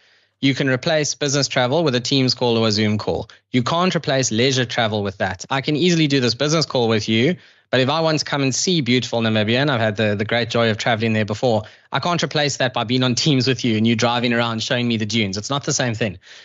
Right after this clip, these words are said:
So that means a business like Southern Sun, which is more leisure focused, is actually doing really well. Place like City Lodge, management is doing a lot of good stuff, but it's really tough in the business travel space because of what's happened in terms of just widespread acceptance of video calling.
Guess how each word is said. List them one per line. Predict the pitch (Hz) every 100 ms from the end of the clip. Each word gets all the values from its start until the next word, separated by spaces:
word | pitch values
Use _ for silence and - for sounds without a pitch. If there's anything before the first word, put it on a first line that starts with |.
| -
So | - 147 147 - _
that | 143 165
means | 220 202 180
a |
business | 156 143 143 135
like | 127
Southern | - 151 135
Sun, | 123 156 120 123
which | 139 -
is | 127
more | 131 131
leisure | 113 123 131
focused, | 120 127 107 107 101
is | 113
actually | 113 110 113
doing | 113 110
really | 110 107
well. | 101 107 95 104 160 - - _ -
Place | 190 185
like | 170 -
City | - - - 135
Lodge, | 117 127 107 101
management | 120 147 190 170
is | 127
doing | 143 135
a | 113
lot | 110 139
of | 123
good | 110 120
stuff, | - 123 104 -
but | 117
it's | 113
really | 101 117 131 131
tough | 120 123 107 - - _ -
in | 127
the | 120
business | 123 120 120
travel | - 123 117
space | - 117 110
because | - 113 165
of | 147
what's | 135 123
happened | - 123 123 113
in | 110
terms | - 117 110
of | 107
just | 123
widespread | 107 98 113 117 - 127
acceptance | 110 - 117 113 110 107
of |
video | 101 113 113
calling. | 104 107 87 85